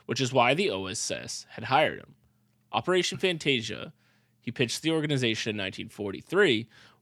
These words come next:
would destroy Japanese morale by exposing soldiers and civilians to a Shinto portent of doom, kitsune, fox-shaped spirits with magical abilities.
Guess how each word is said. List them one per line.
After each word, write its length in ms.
would 260
destroy 420
Japanese 540
morale 220
by 160
exposing 560
soldiers 460
and 100
civilians 460
to 140
a 60
Shinto 480
portent 580
of 200
doom, 300
kitsune, 720
fox-shaped 560
spirits 480
with 140
magical 500
abilities. 880